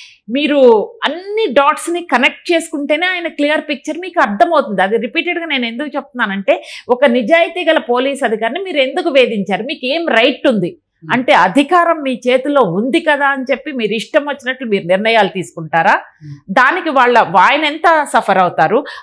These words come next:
Speaker 1: ఆయన కుటుంబ సభ్యులు ఎంత సఫర్ అవుతారు, ఎంత మానసిక వేదనకి గురవుతారు?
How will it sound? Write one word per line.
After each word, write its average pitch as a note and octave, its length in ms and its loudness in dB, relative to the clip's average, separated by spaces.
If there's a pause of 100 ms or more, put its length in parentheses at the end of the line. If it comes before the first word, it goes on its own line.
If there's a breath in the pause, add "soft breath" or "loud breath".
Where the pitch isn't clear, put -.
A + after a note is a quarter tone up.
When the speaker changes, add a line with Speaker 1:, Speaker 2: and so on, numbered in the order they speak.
Speaker 1:
ఆయన C4+ 220 4
కుటుంబ E4 440 0
సభ్యులు D4 440 4
ఎంత B3+ 220 0
సఫర్ G3+ 300 0
అవుతారు, F3+ 480 0 (220 soft breath)
ఎంత D#4 260 2
మానసిక D4 500 0
వేదనకి B3+ 580 0
గురవుతారు? F3+ 680 0